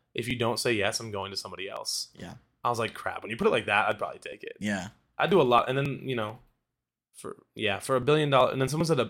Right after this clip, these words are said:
Speaker 1: like, they wouldn't do it for a billion. And I'm like, "For, I would do a lot of things for a billion
Speaker 2: I mean, you
Speaker 1: dollars."
Speaker 2: don't really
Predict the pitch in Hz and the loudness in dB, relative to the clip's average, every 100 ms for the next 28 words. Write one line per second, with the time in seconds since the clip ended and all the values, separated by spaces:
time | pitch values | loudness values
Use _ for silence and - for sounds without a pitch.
0 | - 117 110 110 120 117 113 110 98 92 | -4 -10 -6 -4 -4 -4 -8 -10 -16 -14
1 | 104 117 127 135 104 101 110 123 - 160 | -12 -10 -8 -8 -10 -14 -12 -8 -6 -6
2 | 101 87 - - - - 80 78 78 - | -10 -12 -12 -14 -16 -20 -18 -18 -18 -6
3 | - 185 185 180 226 180 139 139 135 117 | -2 0 0 0 0 0 2 4 4 2